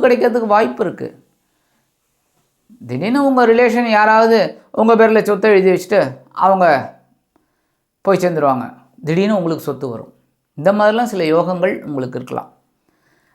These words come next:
அந்த வகையில் இந்த சுக்கிர பகவான் இதுவரைக்கும் எங்க இருந்தாருன்னா, உங்களோட முயற்சி ஸ்தானத்துல இருந்த சகாய தி-,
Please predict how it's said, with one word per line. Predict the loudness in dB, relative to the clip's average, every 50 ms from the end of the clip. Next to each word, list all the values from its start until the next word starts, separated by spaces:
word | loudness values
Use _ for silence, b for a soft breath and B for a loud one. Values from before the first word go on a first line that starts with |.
| _ _ -2
அந்த | 0 2 2 4
வகையில் | 4 4 4 2 2 2
இந்த | 2 0 -2
சுக்கிர | -2 0 0 2 4
பகவான் | 4 4 4 2 2 0 0
இதுவரைக்கும் | 2 2 2 2 0 0 0 0 2
எங்க | 2 2
இருந்தாருன்னா, | 2 2 2 2 2 2 2 2
உங்களோட | 2 2 2 2 0 0 0
முயற்சி | 0 0 0 -2 -2 -2 -4 -2 0
ஸ்தானத்துல | 0 0 0 0 0 2 2 2
இருந்த | 2 2 0 0 0
சகாய | -2 0 2 2 0 0 -2
தி-, | -4 -8 -8 -10 -16